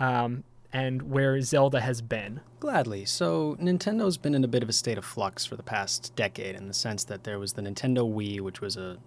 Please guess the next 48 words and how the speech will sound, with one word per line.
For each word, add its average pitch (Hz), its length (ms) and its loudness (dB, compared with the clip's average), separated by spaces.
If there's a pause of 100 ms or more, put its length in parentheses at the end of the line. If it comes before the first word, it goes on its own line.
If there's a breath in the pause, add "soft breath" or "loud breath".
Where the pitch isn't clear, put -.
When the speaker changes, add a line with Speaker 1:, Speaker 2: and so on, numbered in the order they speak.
Speaker 2:
big 123 320 0
smash 104 520 -2
hit 95 280 -8
of 104 120 -10
a 101 40 -4
system, 92 460 -4
one 92 100 -8
of 92 60 -8
the 95 40 -6
best-selling 98 480 -2
consoles 98 500 -8
of 104 120 -6
all 117 160 4
time 117 300 -10
next - 200 -10
to - 60 -20
the 117 40 -16
PlayStation - 580 -10
two. 110 260 -6 (400 soft breath)
And 117 100 0
they 113 60 2
followed 123 380 6
that 113 120 0
up 110 180 0
rather 107 340 0
horrendously 110 760 -2
with 98 140 -10
the - 60 -8
Nintendo 104 480 -4
Wii 98 240 -6
U, 110 360 -2 (300 soft breath)
which 104 240 -6
did 104 160 -8
not 151 340 0
sell 107 340 0
well. 98 300 -4 (480 soft breath)
Now, 107 320 -2
a 117 80 -8
couple - 320 -2
of 135 100 0
weeks 131 300 2
ago, 113 260 0
they 110 80 -2
released 107 480 -4
their 107 320 -2
newest 127 540 2
console, 98 640 -4
the 95 420 -10